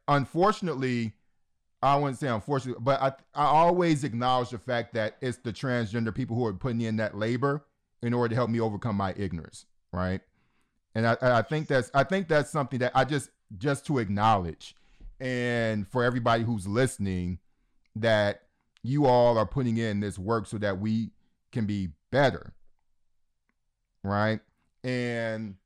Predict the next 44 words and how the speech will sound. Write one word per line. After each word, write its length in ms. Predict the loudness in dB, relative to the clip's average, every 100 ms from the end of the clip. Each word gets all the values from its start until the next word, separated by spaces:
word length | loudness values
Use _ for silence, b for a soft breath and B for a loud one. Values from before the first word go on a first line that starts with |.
| _ _ _ _ _ _ _ _ _ _ _
I 120 | 0 0
think 420 | 0 -2 -2 0
that 240 | 0 0
now 760 | 0 2 2 2 2 0 -4 -8 _ _ _ _ _ _ _ _ _ _ _ _ _ -4
in 140 | -2
America, 960 | 0 0 0 0 0 -2 -2 0 -2 -4 _ _ _ _ _ _ _ _ _ _ -10
quite 280 | -2 0 0
frankly, 360 | -2 -2 0
I 60 | -2
think 200 | -2 -4
a 60 | 0
lot 220 | 0 0
of 80 | -2
people 300 | -6 -2 -2
are 100 | -2
being, 540 | -2 -4 -4 -4 -6 -12 _ -6
you 160 | -4
know, 260 | -2 -4 -6
pressured 380 | -4 -4 -2 -4
into 200 | -4 -6
doing 280 | -6 -4 -2
better 200 | -4 -4
because 280 | -4 -6 -4
they're 140 | -6
afraid 320 | -6 -6 -6
that 100 | -6
they'll 160 | -4 -4
get 140 | -4
in 100 | -6
trouble. 480 | -4 -4 -4 -4 -4
You 120 | -2
know, 100 | -2
like, 200 | -2 -2
there's 260 | -4 -4 -2
more 180 | -2 -2
of 80 | -2
an 80 |
accountability 720 | -6 -6 -6 -6 -6 -6 -8
culture 340 | -6 -6 -6 -8
here 220 | -6 -6
that 120 | -4
I 120 | -6
think 220 | -6 -10 -10
existed 640 | -10 -8 -8 -8 -10